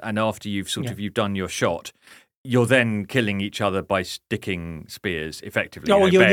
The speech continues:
Speaker 2: going,
Speaker 1: bayonets.
Speaker 2: you're going
Speaker 1: Yeah.
Speaker 2: forward if the bayonets, and what usually happens is one side breaks before contact.
Speaker 1: Right.
Speaker 2: So there's not actually that many
Speaker 1: Oh,
Speaker 2: bayonet
Speaker 1: right.
Speaker 2: injuries.
Speaker 1: Okay,
Speaker 2: Yeah.
Speaker 1: that's interesting.
Speaker 2: Yeah, so
Speaker 1: Right.
Speaker 2: usually either one side will refuse to press home or the other one will break. So it's mu-, it's as much psychological as, um,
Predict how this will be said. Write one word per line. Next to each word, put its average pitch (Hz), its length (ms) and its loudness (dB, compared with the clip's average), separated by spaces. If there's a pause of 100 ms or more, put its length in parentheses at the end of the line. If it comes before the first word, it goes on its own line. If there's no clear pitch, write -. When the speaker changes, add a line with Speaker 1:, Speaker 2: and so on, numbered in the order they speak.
Speaker 2:
going, - 60 -
Speaker 1:
bayonets. 208 220 4
Speaker 2:
you're 202 100 4
going 220 200 4
Speaker 1:
Yeah. 95 100 4
Speaker 2:
forward 185 280 4
if 120 100 0
the 131 60 -4
bayonets, 120 320 2
and 143 100 -4
what 190 160 -2
usually 165 340 2
happens 135 380 -2
is 117 100 -2
one 127 220 -4
side 123 260 -4
breaks 123 300 -6
before 139 240 -12
contact. 131 520 -12 (320)
Speaker 1:
Right. 170 300 2
Speaker 2:
So - 40 -4
there's 147 140 4
not 175 280 2
actually 160 220 -6
that 160 180 -4
many 139 200 -2
Speaker 1:
Oh, 160 80 2
Speaker 2:
bayonet 202 220 6
Speaker 1:
right. 269 100 2
Speaker 2:
injuries. 156 400 0
Speaker 1:
Okay, 104 200 -2
Speaker 2:
Yeah. 143 140 4
Speaker 1:
that's 120 140 0
interesting. 123 540 -6
Speaker 2:
Yeah, 139 140 2
so 147 80 4
Speaker 1:
Right. 170 100 2
Speaker 2:
usually 185 400 4
either 135 220 2
one 175 240 0
side 165 300 -2
will 147 120 0
refuse 143 440 -2
to 143 60 -10
press - 280 -6
home 127 300 0
or 147 140 -2
the 135 140 -4
other 131 100 -6
one 127 200 -4
will 123 100 -6
break. 127 420 -10
So 160 60 -10
it's - 160 -12
mu-, 156 140 -4 (280)
it's - 160 -2
as 135 80 -2
much 156 320 2
psychological 139 800 0
as, 131 140 -8
um, 135 440 -4